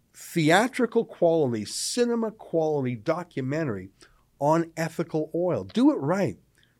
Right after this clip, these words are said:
Travel to those places with a great camera crew and do a the-, theater quality documentary called Ethical Oil.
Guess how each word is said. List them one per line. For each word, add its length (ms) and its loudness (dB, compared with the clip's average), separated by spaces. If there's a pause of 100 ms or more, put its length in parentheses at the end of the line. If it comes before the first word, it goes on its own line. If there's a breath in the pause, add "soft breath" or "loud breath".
Travel 560 6
to 120 -8
those 260 4
places 420 -2
with 100 -2
a 60 0
great 340 -2
camera 260 -8
crew 280 -8 (260 soft breath)
and 160 0
do 140 6
a 100 4 (320)
the-, 380 2
theater 640 -2 (100)
quality 640 0 (340)
documentary 640 -2
called 360 0 (1080)
Ethical 360 -4
Oil. 440 -8